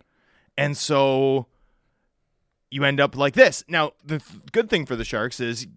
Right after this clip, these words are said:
you graft some elite talent onto a group that plays structurally sound, and you can begin to take off pretty fast, right? Like, that's, those are the teams that profile as teams that can level up really, really quickly. So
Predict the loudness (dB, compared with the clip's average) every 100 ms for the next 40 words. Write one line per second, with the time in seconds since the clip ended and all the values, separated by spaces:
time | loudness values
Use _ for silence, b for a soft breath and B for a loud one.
0 | _ -20 -10 0 0 0 -4 -8 -6 -8
1 | -6 -4 -2 -4 -4 -6 -4 -6 -6 -8
2 | -10 -8 -8 -6 -4 -6 -6 -10 -6 -2
3 | -2 -2 -4 -8 -8 -8 -8 -8 -8 -8
4 | -8 -4 -4 -6 -10 -12 -8 -6 -6 -10
5 | -16 -18 _ _ -4 0 0 -2 -8 -6
6 | -8 -10 -4 -4 -4 -8 -8 -10 -10 -10
7 | -12 -8 -8 -4 -4 -4 -8 -12 -12 -12
8 | -10 -14 -12 -10 -8 -6 -8 -8 -14 b
9 | b b b 6 8 8 6 0 -4 -8
10 | -12 -14 -12 -8 -6 -6